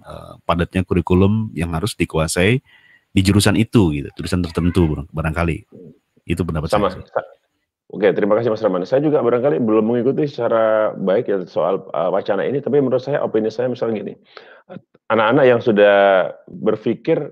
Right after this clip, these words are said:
Speaker 2: untuk bersekolah di kejuruan berarti mereka menyiapkan dirinya untuk bekerja ya. Barangkali regulasi kemudian diubah, wacana jadi empat tahun untuk memberikan bekal yang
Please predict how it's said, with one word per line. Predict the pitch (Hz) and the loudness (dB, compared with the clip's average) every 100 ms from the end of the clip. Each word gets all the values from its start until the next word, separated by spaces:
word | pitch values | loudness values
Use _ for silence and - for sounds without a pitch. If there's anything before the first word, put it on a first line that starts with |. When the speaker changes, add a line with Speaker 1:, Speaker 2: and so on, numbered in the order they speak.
| - _ | -16 _
Speaker 2:
untuk | 117 117 113 104 | -4 -2 -2 0
bersekolah | 101 - 110 120 | -2 -4 0 2
di | 113 107 104 101 | 2 2 0 0
kejuruan | 131 101 117 170 127 139 95 | 0 2 4 4 4 2 -2
berarti | 95 165 160 - - _ _ _ _ - | -2 -2 -4 -6 -12 _ _ _ _ -8
mereka | 113 113 113 | -2 0 0
menyiapkan | 135 120 113 113 | 0 0 -2 0
dirinya | 107 110 127 113 | 0 0 0 0
untuk | 101 - | 0 -2
bekerja | 90 87 92 62 | -4 -2 0 0
ya. | 69 - _ _ _ - - _ | -2 -8 _ _ _ -20 -20 _
Barangkali | 123 107 104 123 147 - - _ _ _ _ _ _ _ _ | 0 2 4 4 4 2 -6 _ _ _ _ _ _ _ _
regulasi | - 110 101 110 107 123 139 | -6 -2 2 4 4 0 -2
kemudian | 120 104 104 107 107 104 - | -2 -4 0 2 2 -2 -6
diubah, | 101 104 104 123 131 131 _ _ _ | -2 0 2 0 0 -6 _ _ _
wacana | 113 110 110 110 | -6 -4 -4 0
jadi | 110 104 | 0 0
empat | 95 - | -2 0
tahun | 139 165 - _ - | -2 -2 -10 _ -10
untuk | 113 110 117 | -4 -2 0
memberikan | 110 107 127 | 0 0 -2
bekal | 98 - 110 | -2 -2 0
yang | 110 | 0